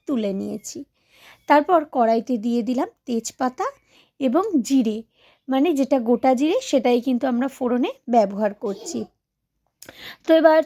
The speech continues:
চলুন রান্নাটা কী কীভাবে করছি সেটাও গল্প ছলে শেয়ার করে নিই। আপনাদের কাছে অনুরোধ রইল ভিডিওটি স্কিপ না করে সম্পূর্ণ দেখবার। তো এরপর এখানে আমরা টুকরো করে রাখা আলুটা দিয়ে দিলাম। আমরা ঠিক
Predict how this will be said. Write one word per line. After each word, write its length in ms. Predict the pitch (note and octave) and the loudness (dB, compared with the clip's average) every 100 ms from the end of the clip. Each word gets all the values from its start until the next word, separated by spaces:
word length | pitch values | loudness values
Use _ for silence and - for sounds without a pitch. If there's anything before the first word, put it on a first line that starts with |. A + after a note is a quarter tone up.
| - | 0
চলুন 260 | E4+ G4+ C5+ _ - _ | -2 -2 -6 _ -20 _
রান্নাটা 440 | D4 D4 C#4+ C#4 D4+ | -2 0 0 0 0
কী 80 | D4 B3+ | 0 0
কীভাবে 320 | C#4+ D4+ D4+ D#4+ | 0 2 0 0
করছি 320 | E4 D#4+ - C#4+ - - _ | -2 -4 -6 -10 -10 -20 _
সেটাও 300 | - D#4+ D#4 C#4+ | -4 4 4 4
গল্প 200 | C4 A#3+ D#4+ - | 0 -2 -8 -4
ছলে 200 | F4 C#4 F4 - | -4 -4 -8 -8
শেয়ার 220 | D4 A#3 A3 | -2 -2 -4
করে 160 | B3+ A3+ A3 | -8 -6 -6
নিই। 120 | A#3 - _ _ _ | -8 -12 _ _ _
আপনাদের 440 | A3+ - A#3+ B3+ B3 | -6 0 2 2 2
কাছে 240 | C4+ - E4+ | 0 2 2
অনুরোধ 300 | C4+ B3+ C4+ D4 | 2 2 0 0
রইল 180 | F#4+ E4 A#3+ | 0 0 0
ভিডিওটি 460 | B3 G#3+ B3 B3+ F4+ - _ _ - | -2 0 0 0 -4 -6 _ _ -16
স্কিপ 300 | - E4+ F4 E4+ | -4 -2 2 4
না 80 | D#4+ | 2
করে 240 | D#4+ F#4+ E4+ G#4 - - | 2 -2 -4 -6 -10 -2
সম্পূর্ণ 460 | C4 A3+ C4 A3+ A3 G#3 | 0 0 -2 -2 -2 -4
দেখবার। 360 | G#3 G#3+ G#3 A3+ _ _ _ _ - - _ | -4 -8 -12 -12 _ _ _ _ -20 -20 _
তো 60 | C#4 C4+ C4+ | 2 4 2
এরপর 240 | B3+ F4+ E4 | 2 2 2
এখানে 240 | - D4 D4 | 0 0 2
আমরা 160 | C4+ D4 D4 | 2 0 -2
টুকরো 260 | C4+ C4+ C4+ | -8 -6 -4
করে 200 | C#4+ C#4+ | -2 0
রাখা 260 | C4+ - D#4+ A3+ | 0 -2 -6 -2
আলুটা 320 | A3+ A#3 C#4 | -2 -2 -2
দিয়ে 220 | A3+ B3+ A#3+ | -2 -2 -2
দিলাম। 260 | C#4+ F#4+ A#4+ _ _ - - - | -2 -4 -6 _ _ -20 -20 -2
আমরা 260 | C4+ C#4+ D#4+ D#4+ | 4 4 4 2
ঠিক 140 | E4+ | 0